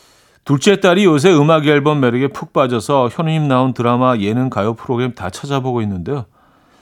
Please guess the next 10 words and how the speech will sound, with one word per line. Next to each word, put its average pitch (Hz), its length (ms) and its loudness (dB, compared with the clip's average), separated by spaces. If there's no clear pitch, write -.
차디도 165 340 2
가끔 135 340 0
본인 147 300 2
영상 131 480 2
좀 147 160 -4
찾아보시나요? 143 840 -6
저희 135 180 -4
딸이 147 260 0
너무너무 156 460 -2
궁금해하네요. 131 800 -2